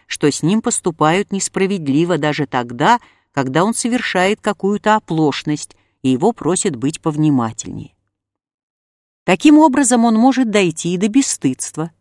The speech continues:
Например, монахиня, опрыскивая масличные деревья,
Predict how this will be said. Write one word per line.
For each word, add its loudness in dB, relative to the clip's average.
Например, 2
монахиня, 2
опрыскивая 0
масличные 0
деревья, 0